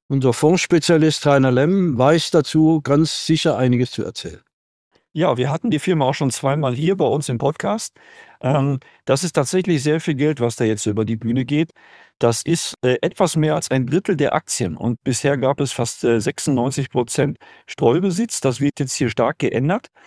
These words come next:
Speaker 2: Das heißt, zu den viereinhalb Prozent, die W R Partners und andere Kollegen dort hatten,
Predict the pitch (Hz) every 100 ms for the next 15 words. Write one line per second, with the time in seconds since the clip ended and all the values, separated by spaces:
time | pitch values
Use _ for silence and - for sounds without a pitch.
0 | - - - - 135 135 147 135 127 -
1 | 147 147 139 135 - 123 - 131 151 -
2 | - - _ - 113 120 143 - 107 120
3 | 123 156 165 165 - 123 - 139 151 139
4 | - 131 131 131 139 113 110 135 -